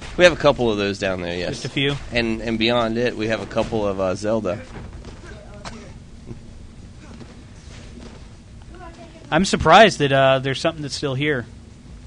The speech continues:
Speaker 1: Yeah? What's
Speaker 2: Has
Speaker 1: that?
Speaker 2: been bought. That thing right there, the Phantasy Star three in the box.
Speaker 1: Yeah.
Speaker 2: Surprised
Speaker 1: Me
Speaker 2: that's
Speaker 1: too.
Speaker 2: still here.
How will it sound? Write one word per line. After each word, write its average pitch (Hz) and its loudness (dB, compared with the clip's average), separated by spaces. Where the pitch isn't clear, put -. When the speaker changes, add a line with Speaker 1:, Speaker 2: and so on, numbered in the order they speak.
Speaker 1:
Yeah? 135 2
What's 170 -4
Speaker 2:
Has 143 4
Speaker 1:
that? 113 -4
Speaker 2:
been 139 0
bought. 143 6
That 143 2
thing 143 -2
right 139 2
there, 160 4
the 135 -2
Phantasy 143 0
Star 143 2
three 151 -2
in 143 0
the 135 -2
box. 147 0
Speaker 1:
Yeah. 143 0
Speaker 2:
Surprised 135 2
Speaker 1:
Me 139 0
Speaker 2:
that's 151 0
Speaker 1:
too. 156 -2
Speaker 2:
still 139 -4
here. 139 -4